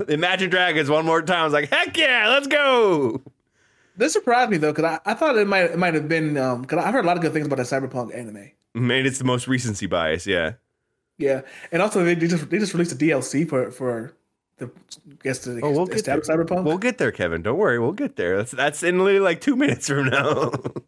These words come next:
Speaker 2: just saying, I, I can tell you who's not playing it. <laughs>
Speaker 1: Not Kevin. Now, Kevin may play it, but we'll get there one day. Uh, but then, uh, big one, most anticipated game for the new year, uh, is between Final Fantasy sixteen, Hogwarts Legacy, Resident Evil four, Starfield, and The Legend of Zelda, Tears of the Kingdom.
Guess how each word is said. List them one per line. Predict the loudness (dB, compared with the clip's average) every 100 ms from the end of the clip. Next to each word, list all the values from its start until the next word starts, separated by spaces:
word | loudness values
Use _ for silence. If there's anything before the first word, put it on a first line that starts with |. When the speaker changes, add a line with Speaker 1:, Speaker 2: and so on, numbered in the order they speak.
| -4
Speaker 2:
just | -2 0
saying, | 0 2
I, | 0
I | -2
can | -6
tell | -2 -2
you |
who's | 0 -2
not | -2
playing | -4 -6
it. | -10 _ _ -4
<laughs> | -4 -4 -6
Speaker 1:
Not | -4 -2
Kevin. | -4 -4 -8
Now, | -8 -6
Kevin | -2 0 2
may | 0 -2
play | 0 0 0
it, |
but | 0 -2
we'll | -2
get | -2 -2
there | 0
one | 0 0
day. | -2 -4 -16 -20 -16 -2
Uh, | 2 4 4
but | 2 2
then, | 2 2 2 -4 0
uh, | 2 4 2
big | 2 0 2
one, | 0 2
most | 2 2
anticipated | -2 -2 -2 -2 0 0 0
game | 0 0 -2
for | -2
the | -2
new | 0 2
year, | 2 2 0 _ _ -4
uh, | 0 0
is | -2
between | -4 -4
Final | -2 0 0
Fantasy | 0 -2 -2 -4
sixteen, | -2 -4 -2 0 0
Hogwarts | 0 0 0 0 0
Legacy, | 0 -2 -6 -2
Resident | -2 -2 -2 -2
Evil | 0 -2
four, | -4 -2 0 0
Starfield, | -2 -2 0 0 2 2 2
and | -2 -8
The |
Legend | -2 0 0 -2
of |
Zelda, | 0 0 0 -2
Tears | -2 2 2 2
of | -2
the |
Kingdom. | -2 -2 0 0 0